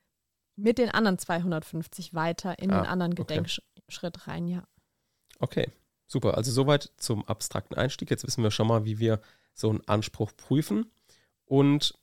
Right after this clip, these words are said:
Speaker 2: jetzt hab ich einen Fall mitgebracht, und zwar vom letzten Wochenende. Ich war letztes, letzte Woche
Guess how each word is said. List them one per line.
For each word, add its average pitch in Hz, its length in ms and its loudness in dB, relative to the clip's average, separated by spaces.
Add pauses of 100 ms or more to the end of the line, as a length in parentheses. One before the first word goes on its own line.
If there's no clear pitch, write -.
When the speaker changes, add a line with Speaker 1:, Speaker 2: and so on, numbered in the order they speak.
(100)
Speaker 2:
jetzt - 200 -4
hab - 160 -2
ich - 280 -2 (200)
einen 101 140 -2
Fall 117 180 0
mitgebracht, - 600 -4 (640)
und 117 140 -4
zwar 107 280 2
vom - 160 -10
letzten 104 260 -6
Wochenende. 165 500 -2
Ich - 140 -10
war 107 80 0
letztes, - 500 -4 (180)
letzte - 260 -6
Woche 170 300 2